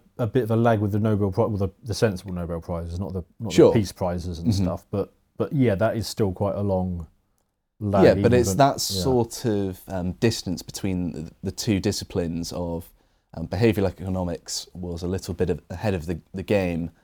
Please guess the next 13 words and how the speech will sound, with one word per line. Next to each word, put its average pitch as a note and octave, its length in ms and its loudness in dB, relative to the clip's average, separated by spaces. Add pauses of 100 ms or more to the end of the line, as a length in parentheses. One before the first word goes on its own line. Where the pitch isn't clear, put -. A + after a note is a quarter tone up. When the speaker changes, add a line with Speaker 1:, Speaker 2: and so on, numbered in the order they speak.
(160)
Speaker 1:
Hmm. G2 160 -4
Speaker 2:
compared F2+ 300 0
to - 220 -10
economics, F#2+ 560 -4
but - 100 -8
now F2+ 240 0
it's - 160 -6
been F2 180 -2
embraced F#2 380 2
by F2 160 -8
economics, E2 520 -6
and F2 100 -4
now E2+ 300 -6